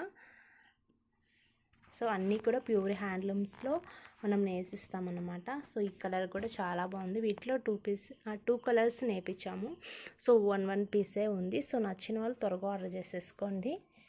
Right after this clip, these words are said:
So, ఇంకొక కలర్ అయితే చూపిస్తాను.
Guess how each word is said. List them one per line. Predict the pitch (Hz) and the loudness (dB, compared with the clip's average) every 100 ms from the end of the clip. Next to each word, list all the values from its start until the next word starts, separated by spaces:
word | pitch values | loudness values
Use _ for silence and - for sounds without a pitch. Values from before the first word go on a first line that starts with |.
| _ _ - - _ _ _ _ _ _ - - _ _ _ - - _ _ - - | _ _ -20 -20 _ _ _ _ _ _ -20 -20 _ _ _ -20 -20 _ _ -12 2
So, | 247 | 4
ఇంకొక | 214 214 208 | 4 2 -2
కలర్ | - 208 196 | -2 2 6
అయితే | 202 196 | 4 4
చూపిస్తాను. | 226 180 170 165 - - 202 330 | -2 -2 -4 -8 -12 -8 -4 -4